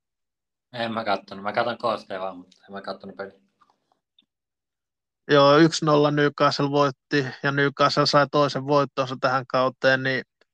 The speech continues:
Speaker 2: tulos ei varmaan ollut yllättävä Newcastle kotona Brentfordia vastaan, niin yksi nolla voitto. Varmaan ihan kelvollinen sen jälkeen, että pakko oli saada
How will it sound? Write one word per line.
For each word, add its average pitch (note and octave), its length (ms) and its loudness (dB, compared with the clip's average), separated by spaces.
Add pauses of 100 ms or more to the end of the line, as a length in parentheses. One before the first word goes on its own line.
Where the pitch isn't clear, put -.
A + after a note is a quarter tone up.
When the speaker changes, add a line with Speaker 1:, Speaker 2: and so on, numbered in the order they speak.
(720)
Speaker 2:
tulos D#3 320 4
ei D#3+ 120 4
varmaan D#3+ 360 2
ollut D3+ 160 -4
yllättävä D3 400 -6
Newcastle C#3+ 580 -6
kotona C3+ 340 -4
Brentfordia C3 720 -4
vastaan, B2+ 460 -2
niin B2+ 160 -4 (440)
yksi C#3 260 -4
nolla B2+ 320 2
voitto. B2+ 500 2 (1200)
Varmaan D3+ 360 6
ihan D3+ 200 4
kelvollinen C#3 580 0
sen C#3 240 -2
jälkeen, C#3 400 -2
että C3+ 380 -2
pakko C#3+ 300 0
oli C#3 140 0
saada C#3 200 4